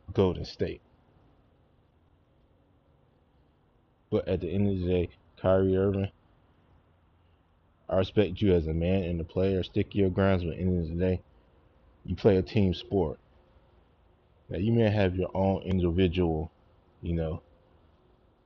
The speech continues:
identity, ideology, your own individual business ventures, which is fine. But at the end of the day, when time comes, you gotta make that sacrifice. You know what I'm saying? That's all people want you to just make that sacrifice.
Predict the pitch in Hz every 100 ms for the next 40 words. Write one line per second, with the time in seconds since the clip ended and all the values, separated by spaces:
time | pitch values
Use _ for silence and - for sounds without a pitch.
0 | _ _ _ _ _ _ _ _ _ _
1 | - 87 82 101 98 95 95 98 90 82
2 | 85 92 92 87 92 87 82 85 87 87
3 | 90 87 82 87 82 85 78 92 92 98
4 | 90 98 101 95 92 90 85 85 - 85
5 | 87 95 98 98 _ _ _ _ _ -
6 | - 98 87 90 87 80 82 _ _ _
7 | - 90 85 110 107 101 - 104 90 87
8 | 95 92 92 78 78 - - 85 - 65
9 | - - _ - _ _ _ _ _ _
10 | _ _ _ _ _ _ _ _ _ _
11 | _ _ _ _ _ _ _ _ _ -
12 | 95 101 95 - 98 92 90 92 104 95
13 | - 104 87 87 82 - 80 76 87 90
14 | 90 73 78 - 82 - - - - -
15 | -